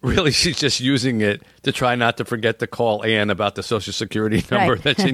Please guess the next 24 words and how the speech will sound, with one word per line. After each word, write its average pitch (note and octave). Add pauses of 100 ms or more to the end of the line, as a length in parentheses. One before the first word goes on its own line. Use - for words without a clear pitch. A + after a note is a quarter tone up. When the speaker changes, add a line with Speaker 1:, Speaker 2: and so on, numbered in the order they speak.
(100)
Speaker 1:
needed A2+
to G#3
get. -
Speaker 2:
<laughs> -
Speaker 1:
And F3+
she's G#3
alive C4+
again, A2 (420)
you F3+
know, A3
for A3+
those G3+ (280)
couple G3+
of G#3
minutes A3 (180)
while D#3+
I'm E3
seeing G3
her D3 (300)
handwriting. G#2 (880)
Death E3
ends F#3
a D#3
life, A#2+